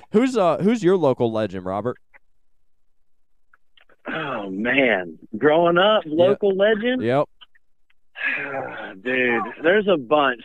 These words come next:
Speaker 2: So I'm gonna name a Virginia local legend.
Speaker 1: All right.
Speaker 2: And I'll name an N C local legend and then a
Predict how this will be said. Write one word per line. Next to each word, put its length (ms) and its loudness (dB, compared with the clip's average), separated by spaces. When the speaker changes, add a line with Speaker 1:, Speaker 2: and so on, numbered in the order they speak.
Speaker 2:
So 80 2
I'm 240 2
gonna 200 0
name 380 0
a 160 -6
Virginia 560 -2
local 440 0
legend. 500 0
Speaker 1:
All 140 -6
right. 160 -4
Speaker 2:
And 160 4
I'll 160 2
name 320 -4
an 160 -6
N 240 -4
C 180 -2
local 420 0
legend 520 -2
and 180 -6
then 200 -2
a 120 -4